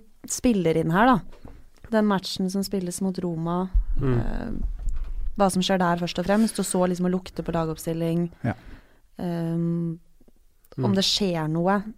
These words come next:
Speaker 1: ikke bare resultatet i den kampen mot Roma, men om det skjer noe med Salah.
Speaker 2: Ja.
Speaker 3: Ja,
Speaker 1: Man skulle
Speaker 3: det er
Speaker 1: få
Speaker 3: sånne
Speaker 1: seg en
Speaker 3: ting.
Speaker 1: kakk i ankelen eller, altså, et eller annet. Det er, eh,
Speaker 2: Ja, vi venter uansett med bytta til fredag, altså.
Speaker 3: Mm.
Speaker 2: Vi må jo gjøre det. Eh,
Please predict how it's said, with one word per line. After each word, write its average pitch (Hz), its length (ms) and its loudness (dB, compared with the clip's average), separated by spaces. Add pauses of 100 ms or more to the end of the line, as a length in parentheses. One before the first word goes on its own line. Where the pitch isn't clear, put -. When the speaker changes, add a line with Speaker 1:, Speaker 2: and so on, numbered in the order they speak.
(240)
Speaker 1:
ikke 196 160 -2
bare 185 140 2
resultatet 170 560 -2
i - 40 -4
den 156 180 -2
kampen 151 240 -6
mot 160 120 -4
Roma, 170 260 0
men 175 100 0
om 170 100 0
det 160 80 -4
skjer 151 380 -6
noe 156 120 -2
med 147 260 -4
Salah. 170 360 -2 (440)
Speaker 2:
Ja. 117 200 0 (220)
Speaker 3:
Ja, 113 160 2
Speaker 1:
Man - 100 4
skulle - 180 2
Speaker 3:
det 185 40 4
er 190 40 8
Speaker 1:
få 185 60 8
Speaker 3:
sånne 214 60 6
Speaker 1:
seg 190 160 6
en 185 80 2
Speaker 3:
ting. - 320 -14
Speaker 1:
kakk 185 260 0
i 180 40 2
ankelen 170 420 -2
eller, 170 160 -2
altså, - 200 2
et - 160 0
eller 180 120 2
annet. 214 140 0
Det 190 100 2
er, 170 300 2
eh, 185 400 0 (1120)
Speaker 2:
Ja, 117 100 6
vi 123 120 6
venter 123 280 2
uansett 120 240 4
med 107 100 2
bytta 117 220 0
til 104 120 2
fredag, 107 540 4
altså. 113 240 0 (160)
Speaker 3:
Mm. 123 220 6 (320)
Speaker 2:
Vi 110 80 0
må 107 220 6
jo 95 60 2
gjøre 113 220 6
det. 120 180 6 (800)
Eh, 120 1000 4